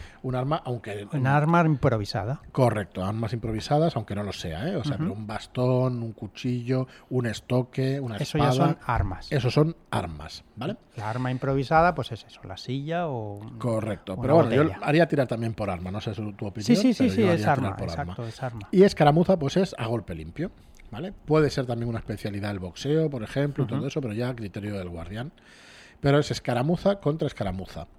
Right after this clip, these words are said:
Speaker 1: Y si no, escaramuza contra armas. Y luego el combate a distancia se va a tirar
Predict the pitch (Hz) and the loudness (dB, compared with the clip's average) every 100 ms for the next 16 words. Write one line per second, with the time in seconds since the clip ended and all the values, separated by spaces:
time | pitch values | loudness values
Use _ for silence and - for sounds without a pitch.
0 | _ - 123 135 160 - 110 120 196 - | _ -6 -2 0 2 0 -2 0 0 2
1 | 190 - 165 165 175 170 - - 85 69 | 0 0 -2 -2 -4 -4 -6 -10 -10 -10
2 | 55 - - - - - - _ 170 175 | -14 -16 -20 -20 -20 -20 -20 _ 8 10
3 | 139 113 - 131 117 131 135 175 147 131 | 8 4 0 -2 -2 -2 2 2 4 0
4 | - 170 147 170 170 - - - - 127 | 2 0 2 0 0 -2 -18 -8 0 2
5 | 127 104 98 95 | 2 0 -4 -6